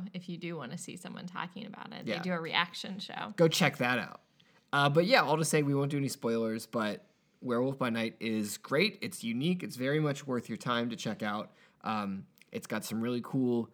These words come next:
Speaker 2: character design, a lot of nods to old school monster movies.
Speaker 1: Also, pretty much, like, not known actors,
Speaker 2: Yeah, well,
Speaker 1: which
Speaker 2: not
Speaker 1: I
Speaker 2: known by
Speaker 1: enjoy.
Speaker 2: me. The guy
Speaker 1: Yeah.
Speaker 2: that plays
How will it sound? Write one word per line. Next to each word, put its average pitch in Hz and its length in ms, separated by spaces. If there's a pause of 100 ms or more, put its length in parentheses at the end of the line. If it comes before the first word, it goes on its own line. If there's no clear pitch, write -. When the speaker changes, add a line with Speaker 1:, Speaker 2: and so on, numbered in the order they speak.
Speaker 2:
character 131 440
design, 120 720 (360)
a 113 40
lot 110 80
of 107 200
nods 117 500
to - 80
old 117 320
school 117 340
monster 113 520
movies. 113 760 (180)
Speaker 1:
Also, 359 420 (220)
pretty 233 400
much, 466 340
like, 381 200
not 190 460
known 196 360
actors, 311 1200
Speaker 2:
Yeah, 143 180
well, 120 100
Speaker 1:
which 139 100
Speaker 2:
not 196 100
Speaker 1:
I 185 100
Speaker 2:
known 160 200
by 135 160
Speaker 1:
enjoy. 113 100
Speaker 2:
me. 104 240
The 131 160
guy 190 180
Speaker 1:
Yeah. 185 200
Speaker 2:
that 180 80
plays 151 500